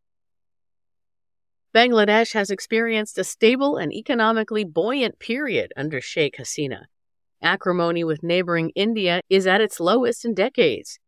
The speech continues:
The opposition B N P is merely complaining because it is unable to influence and violate the country's secular atmosphere anymore.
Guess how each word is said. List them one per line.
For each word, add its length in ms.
The 140
opposition 540
B 200
N 140
P 300
is 120
merely 400
complaining 720
because 240
it 80
is 120
unable 460
to 180
influence 560
and 220
violate 540
the 100
country's 460
secular 520
atmosphere 640
anymore. 600